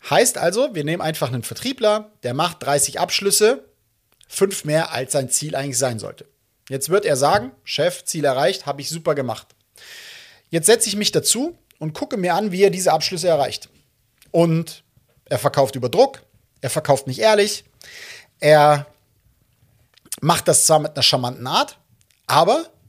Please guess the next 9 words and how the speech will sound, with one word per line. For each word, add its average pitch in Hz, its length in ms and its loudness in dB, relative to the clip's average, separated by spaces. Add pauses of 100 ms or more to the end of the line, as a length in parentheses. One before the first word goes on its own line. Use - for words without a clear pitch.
(440)
er 113 140 -4
hat 135 160 -2
einen 117 100 -6
Abschluss - 540 -6 (1200)
oder 165 240 2
produziert 156 680 -2
auf - 200 -4
jeden 202 180 0
Fall 185 400 2